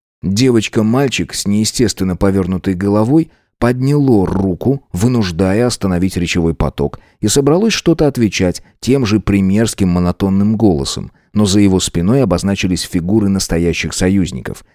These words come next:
и первой летела Вера, размахивая блестящим тесаком. У неё с прошлого раза его так никто и не отобрал? Вера перестала бояться за пару секунд до этого, как и Женька с Ником. За себя страшно,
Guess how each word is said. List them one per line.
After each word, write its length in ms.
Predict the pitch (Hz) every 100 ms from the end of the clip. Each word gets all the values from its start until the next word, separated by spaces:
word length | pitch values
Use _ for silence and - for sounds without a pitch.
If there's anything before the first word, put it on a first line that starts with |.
| _
и 120 | - 104
первой 460 | - 190 208 220
летела 440 | 202 151 147 160 175
Вера, 480 | 113 101 87 78 - -
размахивая 640 | 104 92 101 101 107 110
блестящим 640 | 95 110 - 87 76 90 85
тесаком. 600 | 92 85 78 78 64 62 _ _ -
У 80 |
неё 200 | 95 95
с 80 | 92
прошлого 460 | - 92 - 85 92
раза 220 | 95 87
его 260 | 92 87 95
так 200 | 90 92
никто 360 | 90 - 98
и 100 | 92
не 140 | 92 92
отобрал? 560 | 85 80 80 135 - - _ _ _ -
Вера 400 | 92 143 196 190
перестала 580 | 175 135 131 - 107 87
бояться 420 | 95 127 139 127
за 200 | 98 92
пару 260 | 101 104
секунд 560 | 98 - - 98 92 -
до 180 | 92 90
этого, 440 | 85 76 69 57 - _ _
как 220 | 247 233
и 40 | 143
Женька 420 | 98 113 104 95
с 100 | -
Ником. 420 | 85 - 55 - _ _
За 160 | 104 139
себя 300 | 131 104 143
страшно, 580 | - - 135 131 147